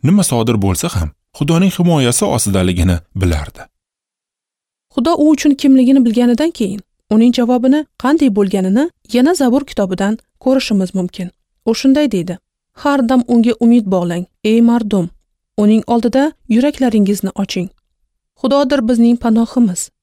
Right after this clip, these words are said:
Speaker 2: Endi Dovud o'ziga gapirmayapti. Xudoning aslida o'zi uchun kimligini bilib, ishonch hosil qilib olgandan keyin bu haqida boshqalar ham bilishini istagan. Sizda ham shunday bo'ladimi? Menda ham.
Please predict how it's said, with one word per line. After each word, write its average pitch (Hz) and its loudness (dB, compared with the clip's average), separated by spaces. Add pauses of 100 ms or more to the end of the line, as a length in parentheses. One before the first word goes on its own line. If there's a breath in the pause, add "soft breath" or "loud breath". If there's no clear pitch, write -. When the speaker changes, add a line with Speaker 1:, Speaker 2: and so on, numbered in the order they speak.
(400)
Speaker 2:
Endi 208 0
Dovud 202 0 (180)
o'ziga 233 0
gapirmayapti. 247 -2 (320)
Xudoning 233 0
aslida 226 -2 (160)
o'zi 233 0
uchun 269 2
kimligini 220 2
bilib, 220 0 (180)
ishonch 262 0
hosil 214 -4
qilib 202 -4
olgandan 196 -2
keyin 190 -4 (180)
bu 214 0
haqida 247 -2 (200)
boshqalar 254 0
ham 294 0
bilishini 233 0
istagan. 175 -8 (500)
Sizda 269 0
ham 269 0
shunday 269 0
bo'ladimi? 285 0 (420)
Menda 196 -2
ham. 180 -8